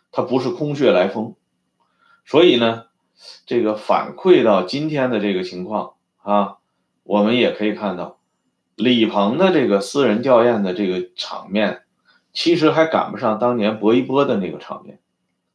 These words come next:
因为我们都知道，薄一波死的时候，二零零七年，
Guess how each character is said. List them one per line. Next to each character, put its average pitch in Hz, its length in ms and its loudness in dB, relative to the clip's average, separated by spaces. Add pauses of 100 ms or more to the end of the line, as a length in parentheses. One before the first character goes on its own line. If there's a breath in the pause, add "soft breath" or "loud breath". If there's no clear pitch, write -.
(460)
因 156 120 2
为 175 60 6
我 151 40 4
们 123 100 0
都 147 120 4
知 143 160 0
道， 135 160 4
薄 123 140 4
一 160 40 6
波 170 220 4
死 127 200 -4
的 80 120 -6
时 92 100 -10
候， 95 220 -2 (100)
二 131 120 0
零 117 180 -4
零 113 160 -6
七 131 200 -10
年， 95 380 -10